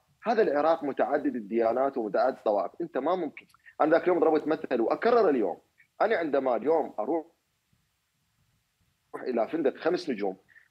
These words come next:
أفتح الثلاجة ألقى البار، وألقى بصفه السجادة والقرآن، إذا أردت أصلي وأقرأ القرآن فبيني وبين ربي، وإذا أردت أشرب هذا الشيء خاص إلي.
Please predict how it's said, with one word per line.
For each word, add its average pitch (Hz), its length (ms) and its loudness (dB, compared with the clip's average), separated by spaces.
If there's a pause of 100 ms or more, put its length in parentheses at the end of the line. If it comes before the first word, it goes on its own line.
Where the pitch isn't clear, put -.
أفتح - 300 2
الثلاجة 175 540 2
ألقى 156 140 0
البار، 143 380 -2 (380)
وألقى 202 400 0
بصفه 220 440 -2
السجادة 160 400 0
والقرآن، - 420 -2 (160)
إذا 165 100 4
أردت 220 180 2
أصلي 208 260 0
وأقرأ 180 180 0
القرآن 170 280 -2
فبيني 151 280 -4
وبين 104 160 -2
ربي، - 300 -12
وإذا 135 160 0
أردت 151 140 -2
أشرب 160 320 -4
هذا 151 120 -2
الشيء 175 180 -6
خاص 170 260 -2
إلي. 220 280 -2